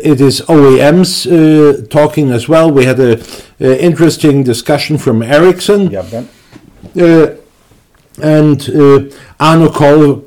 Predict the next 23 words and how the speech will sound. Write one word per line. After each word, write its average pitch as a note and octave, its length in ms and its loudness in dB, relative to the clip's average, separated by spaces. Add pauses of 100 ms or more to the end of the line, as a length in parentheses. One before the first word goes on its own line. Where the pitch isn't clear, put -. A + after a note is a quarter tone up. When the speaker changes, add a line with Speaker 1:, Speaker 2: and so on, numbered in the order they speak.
Speaker 1:
g-, C#3+ 200 0
gave D3 280 2
an C#3+ 100 2
overview C#3+ 680 2
of A2+ 160 -6
the, B2 160 0
uh, A2+ 400 -8
Estonian F3 600 2
electronics E3+ 600 0
industry, E3+ 640 0 (240)
which C#3+ 260 0
in D#3 160 0
specific D3 600 -2
for C3+ 180 -2
those D3 340 2
coming, B2+ 540 -4
uh, A#2+ 340 -2
from G2+ 320 -6
far C#3+ 460 0 (140)
away, B2+ 680 0 (340)
uh, D3+ 220 2
was D3 280 0
important. D#3 720 -2